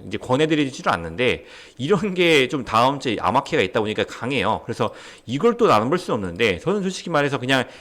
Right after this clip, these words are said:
이게 다음 주니까 이 차 전지가 어떻게 움직이는지 보고 나서 다음 섹터를 보면 봤지, 저는 이거를 좀 추천을 드리지는 않을 것 같아요. 위험하다 보니까. 왜냐면은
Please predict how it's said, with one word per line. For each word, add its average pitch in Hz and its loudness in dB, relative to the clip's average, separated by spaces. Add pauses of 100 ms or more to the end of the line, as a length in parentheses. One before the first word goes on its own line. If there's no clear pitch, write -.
(120)
이게 120 -4
다음 156 4
주니까 101 -2 (380)
이 135 -8
차 208 -4
전지가 180 -2
어떻게 180 -2
움직이는지 151 -2
보고 147 -4
나서 107 -2
다음 120 0
섹터를 156 0
보면 127 -4
봤지, - -10
저는 131 -2 (420)
이거를 135 4
좀 139 -14
추천을 220 -6
드리지는 143 -4
않을 113 -2
것 165 2
같아요. 95 0
위험하다 131 2
보니까. 92 -4
왜냐면은 120 2